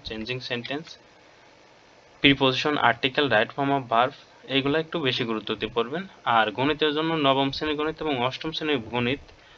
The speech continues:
অবশ্যই যে করে হোক শেষ করে পরীক্ষার হলে যাওয়ার চেষ্টা করবেন আপনারা। আর ভিডিও শেষে, সর্বশেষে একটা কথা বলে রাখি, চ্যানেলটা অবশ্যই সাবস্ক্রাইব করে রাখবেন। আর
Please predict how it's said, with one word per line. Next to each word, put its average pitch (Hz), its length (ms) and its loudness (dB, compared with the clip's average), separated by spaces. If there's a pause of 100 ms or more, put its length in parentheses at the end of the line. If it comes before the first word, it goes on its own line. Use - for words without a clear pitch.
(100)
অবশ্যই 151 380 -2
যে 135 140 2
করে 143 220 0
হোক 202 160 -4
শেষ - 300 2
করে 143 200 4 (160)
পরীক্ষার 120 300 0
হলে 110 220 0
যাওয়ার 107 180 2
চেষ্টা 107 300 -4
করবেন 98 300 -6
আপনারা। - 320 -12 (720)
আর 113 180 4
ভিডিও 131 280 2
শেষে, 151 360 0
সর্বশেষে 147 600 0
একটা 156 240 2
কথা 139 180 0
বলে 127 240 2
রাখি, 123 260 0 (120)
চ্যানেলটা 127 400 0
অবশ্যই 139 260 -2
সাবস্ক্রাইব 123 480 -2 (100)
করে 139 180 2
রাখবেন। 135 300 0 (180)
আর 123 240 6